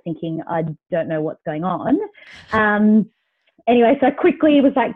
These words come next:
"Grab me a piece of paper." And I remember sitting there with pen and paper, writing down all of these orders and people's <laughs> details and things literally on scrap pieces of paper, um, not realising. Um,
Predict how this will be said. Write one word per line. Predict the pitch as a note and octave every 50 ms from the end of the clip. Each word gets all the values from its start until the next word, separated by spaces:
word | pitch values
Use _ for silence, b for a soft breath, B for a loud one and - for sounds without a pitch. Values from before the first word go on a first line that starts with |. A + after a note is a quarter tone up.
| - _ -
"Grab | E4 F4 F#4+
me | F#4 G4+ G4+
a |
piece | G4+ - G#4 G4+ G4+
of | G4+ G4+ G4+
paper." | E4 D#4+ F#4+ G4+ - F4+
And | D#4 D4 C#4 C#4 C4 A#3+ G#3+ - A3+
I | A#3
remember | B3 A3+ A#3+ A#3+ G3+ A#3+ A#3 - _
sitting | A3+ G#3 A3 G#3+
there | A3 A3 G3+ G3 F#3+ F#3+ G3+ G#3+ -
with | - G#3 F#3
pen | - G#3 G3
and | F#3+ F#3+
paper, | G#3+ F#3+ F#3 - F#3+ F#3 F#3 - E3+
writing | G3 F#3 F#3 F#3+ F#3 - G#3+ G3+ F#3
down | G3 F3+ F3+ F3+ F3+ F3 E3+ -
all | - - F3 E3+ F3+ F3
of | F#3 F3 -
these | F#3 E3+ E3+ E3+ E3+ F3 F3+ E3 - B B B B B B _
orders | - A#3 A#3 A#3+ A#3 B3+ A#3+ A#3+ A3+ A#3 A3+ A#3
and | A#3 A3 -
people's | - G#3+ A3 - G3+ A3+ F#3+ -
<laughs> | _
details | B3 A#3+ C4+ G3 G3+ - - A#3 B3+ C4 C#4+ C4+ A#3+ G#3+
and | A#3+ A3+ G3+ -
things | A#3 A3 G#3+ A3 G3+ - -
literally | G#3 G3+ G#3 - A3+ G#3 G3+
on | G3 G3 F#3+ -
scrap | _ - F#3+ - -
pieces | _ F#3 F#3 E3 F3 E3+
of | F3 D#3+ _
paper, | - F3 E3+ - - E3 F#3 B3 C#4 B B B B B B B B B B _ -
um, | G#3+ G#3 G3+ G3+ G3 G3+ G3 G3 G3 G3+ G3+ G#3 G3+ F#3 B B B C#4 C4 B B B _ _ _ _
not | - A3 A3 G#3+ G#3+ -
realising. | G#3 G3+ G3 G3+ G3+ G3 F3+ F3 F#3 F#3 D#3+ F#3 F3+ G#3+ C#4 F#4+ A#4 A4 - _ _ - -
Um, | G#3+ G3+ G#3 G3+ G3 G3 G3+ G3 G3